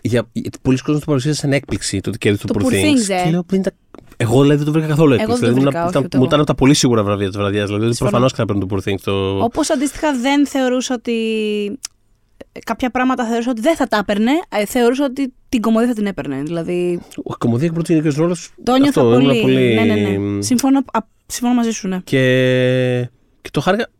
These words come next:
Speaker 1: ξέρεις, κάπως, ρε παιδί μου, οκ, την έχουμε στο μυαλό μας ότι είναι μια ταινία που θα ήταν πολύ μέσα στο mix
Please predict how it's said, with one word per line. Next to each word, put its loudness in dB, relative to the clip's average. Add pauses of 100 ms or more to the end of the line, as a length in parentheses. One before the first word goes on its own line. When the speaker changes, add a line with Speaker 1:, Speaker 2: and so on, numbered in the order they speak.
(400)
Speaker 1:
ξέρεις, -4 (960)
κάπως, -2
ρε -6
παιδί 0
μου, 0 (500)
οκ, -4
την 0
έχουμε 0
στο -2
μυαλό 2
μας -6
ότι -8
είναι 2
μια 2
ταινία 2
που -4
θα 2
ήταν 0
πολύ 0
μέσα -2
στο 0
mix 2